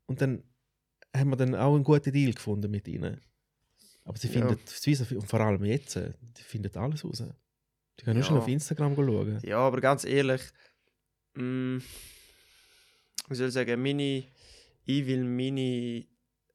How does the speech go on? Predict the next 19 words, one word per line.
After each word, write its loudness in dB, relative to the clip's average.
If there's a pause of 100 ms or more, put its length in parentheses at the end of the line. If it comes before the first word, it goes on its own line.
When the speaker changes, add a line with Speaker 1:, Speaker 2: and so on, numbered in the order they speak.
(260)
Speaker 2:
Kunden -4 (680)
nicht -10
ficken. -16 (680)
Weißt -10
du? 4
Speaker 1:
Ja, 6
ich -4
weiss, 4
was 4
du 0
Speaker 2:
Weil, 0
Speaker 1:
meinst. 0
Speaker 2:
weil, -2
weil, 2
äh, 0 (460)
s-, -14
ich -2
hab 0
lieber 2